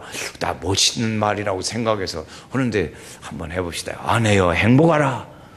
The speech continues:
이 남자들이 더 큰 소리를 해야지. 이거 잘 들어봐. 뒤에서 소리 나는가?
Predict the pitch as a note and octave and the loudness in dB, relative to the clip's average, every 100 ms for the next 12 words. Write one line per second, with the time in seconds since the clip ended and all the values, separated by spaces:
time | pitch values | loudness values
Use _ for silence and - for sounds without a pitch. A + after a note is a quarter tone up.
0 | - - - - - - - - - - | -20 -20 -18 -16 -14 -14 -14 -16 -16 -16
1 | - E3 E3+ F3+ C#4 E4 D4 F#3+ A#3+ A#3+ | -2 0 2 6 6 6 6 6 4 6
2 | F4 D4+ C4 A3 F3+ C3 F3+ F3+ A3 G3+ | 6 8 6 6 6 6 6 6 4 6
3 | D3 A2+ F3+ B2+ F3+ F#3+ G#2 G2+ F2+ - | 6 4 2 2 4 4 2 0 0 -6